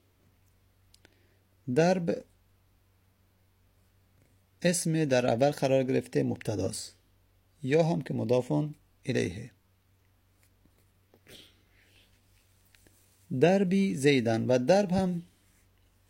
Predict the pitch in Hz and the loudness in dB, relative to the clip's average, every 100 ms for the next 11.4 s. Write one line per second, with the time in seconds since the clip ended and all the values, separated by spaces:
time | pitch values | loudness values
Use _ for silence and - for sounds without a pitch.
0 | _ _ _ _ _ _ _ _ - _ | _ _ _ _ _ _ _ _ -20 _
1 | _ _ _ _ _ _ _ _ _ _ | _ _ _ _ _ _ _ _ _ _
2 | 139 139 143 - 175 185 143 147 156 - | -2 0 0 0 2 4 4 2 -2 -8
3 | _ - 139 139 131 127 190 175 131 123 | _ -8 -2 0 0 2 2 2 2 2
4 | 123 120 117 135 156 170 - _ _ _ | 0 0 0 0 0 -2 -10 _ _ _
5 | - - 131 190 196 185 - - 160 156 | -12 -2 0 2 2 0 -2 -4 0 0
6 | 151 135 127 104 - - _ _ _ _ | 2 2 2 2 -6 -14 _ _ _ _
7 | _ _ _ _ _ _ _ _ 123 120 | _ _ _ _ _ _ _ _ -4 0
8 | 123 113 131 160 170 254 - _ _ _ | 0 0 0 0 0 -6 -14 _ _ _
9 | 131 120 117 131 127 123 117 123 - _ | -4 -2 0 0 2 0 -2 -4 -12 _
10 | - 117 123 139 113 110 104 104 104 101 | -8 -4 -2 0 0 0 0 -2 -4 -4
11 | 98 101 107 | -4 -6 -8